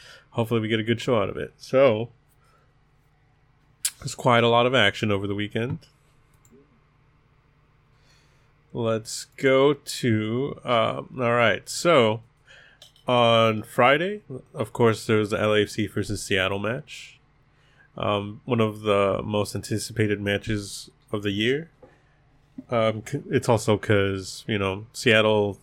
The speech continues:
has naturally been strong, and they also, um, L A F C has also struggled against them a lot, really. So,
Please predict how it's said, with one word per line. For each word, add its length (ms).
has 240
naturally 380
been 280
strong, 640
and 460
they 160
also, 840
um, 480
L 80
A 80
F 80
C 140
has 180
also 200
struggled 380
against 320
them 160
a 60
lot, 280
really. 420
So, 560